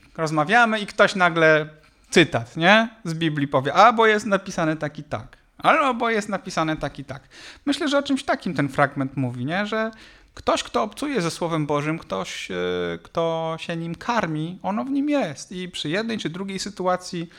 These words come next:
człowiek nagle potrafi odnieść się tą sytuację daną, która teraz ma miejsce, do Słowa Bożego, albo jest napisane tak, czy, e, czy tak.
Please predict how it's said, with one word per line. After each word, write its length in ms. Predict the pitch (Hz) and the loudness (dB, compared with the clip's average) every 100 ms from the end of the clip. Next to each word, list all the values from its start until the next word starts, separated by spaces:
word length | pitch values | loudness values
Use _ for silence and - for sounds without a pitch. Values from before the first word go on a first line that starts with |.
| - _ | -20 _
człowiek 320 | - 180 175 | -4 -2 0
nagle 240 | 170 160 | -2 -2
potrafi 460 | 156 160 170 156 170 | -2 -2 -2 -4 -4
odnieść 460 | 160 147 147 139 - | -4 0 -2 -4 -6
się 480 | - 151 143 135 - _ | -2 -2 -2 -6 -10 _
tą 160 | 165 | -2
sytuację 540 | 165 165 160 151 147 147 | -2 -4 0 0 0 2
daną, 300 | 151 151 143 | 2 4 0
która 280 | - 135 135 | -2 -2 2
teraz 320 | 151 147 139 | 4 4 2
ma 100 | 139 | 0
miejsce, 500 | 151 147 147 147 139 - - _ | 2 2 -2 -6 -6 -10 -20 _
do 140 | 147 185 | 2 2
Słowa 320 | 196 180 175 | 4 2 2
Bożego, 520 | 180 170 165 165 165 | 2 2 2 2 4
albo 260 | 165 156 147 | 4 4 -2
jest 160 | 147 | -4
napisane 460 | 151 - 160 139 131 | -6 -8 -6 -4 -4
tak, 320 | - 180 180 | -2 -2 -4
czy, 120 | - | -8
e, 40 | 151 - _ - _ 135 131 131 - _ | -18 -18 _ -20 _ -6 -6 -10 -14 _
czy 120 | - | -10
tak. 400 | 131 165 185 - | 0 2 2 -4